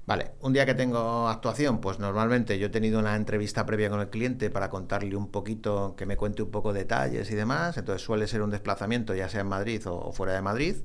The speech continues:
Entonces, en el medio de transporte lo que hago es que voy contestando emails y escribiendo el email a mi lista, ¿vale?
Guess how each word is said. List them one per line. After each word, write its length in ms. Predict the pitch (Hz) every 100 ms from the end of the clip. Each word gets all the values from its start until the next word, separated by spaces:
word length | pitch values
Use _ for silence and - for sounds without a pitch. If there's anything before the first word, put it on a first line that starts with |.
| - - - - - -
Entonces, 400 | - 110 107 - - -
en 200 | 113 110
el 160 | 107
medio 300 | 110 127 127
de 60 | 123
transporte 480 | 123 120 - - 101
lo 80 |
que 80 | 101
hago 100 | 110
es 60 | 220
que 160 | 107
voy 300 | 101 113 101
contestando 680 | 107 95 87 95 - 107 107
emails 480 | 107 110 127 101 -
y 40 |
escribiendo 540 | 95 - 95 98 104 104
el 140 | 101
email 360 | 101 104 104 101
a 100 | 98
mi 100 | 98
lista, 520 | 123 135 139 156 202 - -
¿vale? 360 | 110 123 196